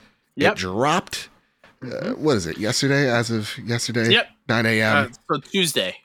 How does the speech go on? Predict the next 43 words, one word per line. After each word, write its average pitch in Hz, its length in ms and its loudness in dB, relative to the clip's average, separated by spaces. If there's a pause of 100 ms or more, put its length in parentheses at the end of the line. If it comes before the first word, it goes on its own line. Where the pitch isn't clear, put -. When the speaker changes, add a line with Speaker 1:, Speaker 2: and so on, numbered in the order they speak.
Speaker 2:
Thirteen 196 1500 0
minutes 196 680 2
we 113 260 -2
saw 139 500 2
of - 40 -14 (560)
said 135 160 6
Speaker 1:
Nightwing 220 280 6
and - 80 2 (160)
Speaker 2:
game. 120 60 4
Speaker 1:
Red 151 180 6
Hood. 104 280 -2 (1800)
Speaker 2:
So - 160 2
first 143 240 2
and 170 80 0
foremost, 117 480 0 (320)
Speaker 1:
Mm-hmm. 160 160 -4 (340)
Speaker 2:
how 85 200 -4
did 101 120 -4
you 143 80 2
like 170 280 2
it? - 100 -10 (160)
'Cause 151 340 2
I 180 220 4
was 294 160 4
surprised. 113 640 0 (300)
I 143 100 4
looked 131 240 2
at 185 140 4
it, 208 40 4
I 185 60 4
go, 131 260 2 (280)
"Yep, 160 220 2
this - 180 -2
is 120 60 -8
definitely 123 420 2
a - 20 2
game 139 240 2
I'm 135 60 2
gonna 131 160 2
be 135 120 0
spending 147 320 2
money 160 220 4
on. 120 220 0